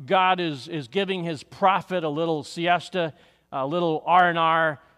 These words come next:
this all-expenses-paid vacation out in the, the woods. There's no telephone, no neighbors, no visitors. Elijah's kind of a loner, so that's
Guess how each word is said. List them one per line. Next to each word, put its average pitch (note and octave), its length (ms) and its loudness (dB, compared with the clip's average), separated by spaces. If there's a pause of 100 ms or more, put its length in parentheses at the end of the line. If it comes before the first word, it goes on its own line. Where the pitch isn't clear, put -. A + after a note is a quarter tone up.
(240)
this D#3+ 240 -8
all-expenses-paid F#3 1160 0
vacation D#3+ 840 -4 (1080)
out D#3 200 -2
in D#3+ 100 -4
the, D3 260 -4
the C#3+ 120 -8
woods. C#3+ 680 -4 (160)
There's C#3+ 180 -8
no F3+ 160 2
telephone, G#3 600 4
no E3+ 140 0
neighbors, F#3 640 -2 (440)
no D3 140 -4
visitors. F3 720 -2 (520)
Elijah's F#3 540 2
kind G3+ 220 0
of E3+ 80 -2
a E3+ 40 0
loner, F#3+ 640 2 (460)
so F#3+ 120 -8
that's G3 360 0